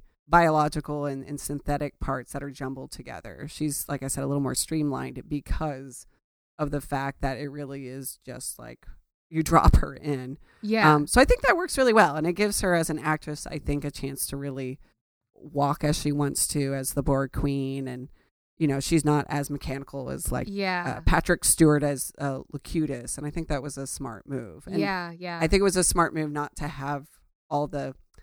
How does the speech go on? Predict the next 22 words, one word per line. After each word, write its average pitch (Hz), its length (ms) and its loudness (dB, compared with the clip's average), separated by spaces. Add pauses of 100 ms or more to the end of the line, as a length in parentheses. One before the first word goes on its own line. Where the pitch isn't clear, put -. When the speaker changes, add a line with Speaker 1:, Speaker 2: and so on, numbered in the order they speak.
(800)
Speaker 1:
you 170 120 0
know, 139 320 -4
the 151 120 -8
stuff - 440 2
on 160 120 4
the 151 140 0
eyes 185 360 8
that 135 120 2
we 175 80 4
usually 170 280 0
see 160 180 -2
with 156 100 -2
the 160 80 0
Borg 147 460 0
and 135 100 -6
the 123 80 -14
plates. 156 640 -2
Um, 135 400 -4
it 160 80 -10
just 165 220 -4
gives 156 220 -8
her 139 380 -8